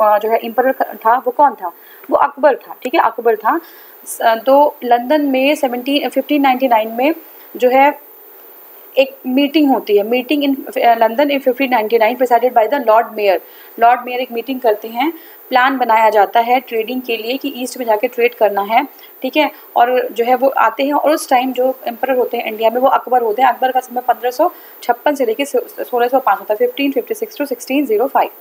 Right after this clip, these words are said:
ठीक है, Next हमारा है during, uh, during the time of the which Mughal emperor did the English East India Company establish first factory in India? तो पहली factory जो English लोग India में अपनी जमा लेते हैं वो किसके, वो जहांगीर के time पे, जहांगीर के टाइम पे, है ना,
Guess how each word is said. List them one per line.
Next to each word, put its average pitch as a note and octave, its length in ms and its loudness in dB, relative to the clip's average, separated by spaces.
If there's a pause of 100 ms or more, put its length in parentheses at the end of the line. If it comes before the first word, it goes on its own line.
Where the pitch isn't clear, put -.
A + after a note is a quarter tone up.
(420)
ठीक A3+ 120 -4
है, - 320 -6 (160)
Next B3+ 240 0
हमारा B3 200 4
है C4 120 2
during, C4+ 300 0
uh, A3+ 180 4
during B3+ 240 -2
the C#4 140 0
time A#3+ 160 2
of B3 140 -8
the A#3+ 60 -2
which C4 220 -6
Mughal A3+ 300 -2
emperor A#3+ 240 0 (140)
did C4+ 100 2
the C4+ 260 0
English A#3+ 280 -6
East - 300 -14
India A3+ 160 -4
Company A3 320 -2
establish A3 400 -4
first C4 300 0
factory G3+ 220 -2
in F#3 80 -10
India? E3+ 220 -6 (440)
तो C#4 60 -6
पहली C4+ 380 0
factory C4+ 380 -2
जो B3+ 80 -6
English A#3+ 340 -8
लोग A#3+ 140 -6
India G#3+ 240 -2
में B3+ 220 -2 (280)
अपनी B3 200 -6
जमा A#3 280 2
लेते G#3 240 -2
हैं A#3+ 80 -2
वो B3+ 80 2
किसके, B3+ 360 2
वो C4+ 220 2
जहांगीर B3 580 0
के G#3+ 120 -4
time - 200 -4
पे, - 120 -20 (160)
जहांगीर A3+ 560 0
के F3+ 60 -6
टाइम - 200 -14
पे, - 580 -8
है D4+ 40 4
ना, - 160 2